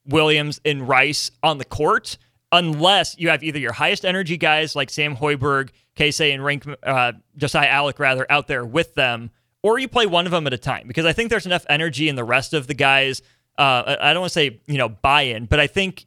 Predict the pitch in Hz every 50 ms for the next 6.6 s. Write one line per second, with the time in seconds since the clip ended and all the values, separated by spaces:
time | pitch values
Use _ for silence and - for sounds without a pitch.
0 | _ - 165 175 - 220 185 143 180 160 143 - 151 147 143 147 139 - - 156
1 | 151 143 135 131 - - - 139 143 139 127 117 107 120 120 127 131 135 135 139
2 | 139 123 - _ _ _ _ _ _ _ _ _ - - - 196 226 254 214 262
3 | 247 - 247 226 - 180 - 165 170 143 135 110 - 120 98 117 135 151 156 156
4 | 156 160 143 135 156 143 - - 123 143 139 131 127 131 104 - - 135 139 135
5 | 135 120 - 131 123 117 98 123 123 113 - 139 131 123 - - 123 117 113 117
6 | 123 143 156 151 135 123 113 107 110 - -